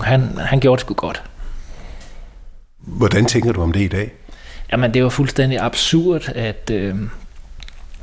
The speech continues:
Speaker 1: at det kan blive et, et, et, et så styrende succeskriterie for, for nogle, for nogle valg. Øh, og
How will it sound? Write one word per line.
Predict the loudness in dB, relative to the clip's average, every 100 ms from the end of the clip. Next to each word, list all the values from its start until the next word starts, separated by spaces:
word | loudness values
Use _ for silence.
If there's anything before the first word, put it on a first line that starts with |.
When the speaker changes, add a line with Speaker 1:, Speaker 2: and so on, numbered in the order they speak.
| -8 -2
Speaker 1:
at | 2
det | 4 4
kan | 4
blive | 4 4
et, | 4 0 -2
et, | -2 -2 -4
et, | -6 0
et | 0
så | 6 6 4 -2 -16 -12 -8 -6 -6 -6
styrende | -2 4 6 6
succeskriterie | 2 -2 2 2 2 0 2 2 -2
for, | -2 -2 -2
for | -2 0
nogle, | 0 -2 -6
for | 0 0
nogle | 2 0
valg. | 0 -2 -6 -6 -2
Øh, | -2 -2 -4 -4 -4 -2
og | 2 2 0